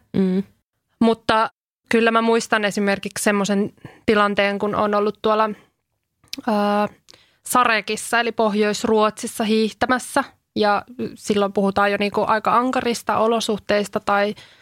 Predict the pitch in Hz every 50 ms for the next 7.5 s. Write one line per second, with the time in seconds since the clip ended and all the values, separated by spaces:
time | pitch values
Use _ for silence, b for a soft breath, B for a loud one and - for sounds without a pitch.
0 | B B - 190 190 190 196 190 196 185 202 202 202 196 196 196 - 214 208 220
1 | 190 - - - 196 - 208 208 214 202 220 220 220 - - - 220 220 214 220
2 | 214 _ - 226 202 214 208 202 208 214 226 233 240 240 233 220 214 - - 233
3 | 214 208 - 226 - - - - 240 254 277 285 269 254 254 240 254 247 - 214
4 | 233 233 - 233 214 233 226 220 226 226 226 220 214 214 - 214 214 208 208 208
5 | 214 202 - - - 208 202 202 196 196 196 190 196 190 208 - - 214 208 -
6 | 196 202 - - - - 110 113 113 113 - - 226 202 - - 220 214 208 214
7 | 220 - 226 - - - 233 220 143 -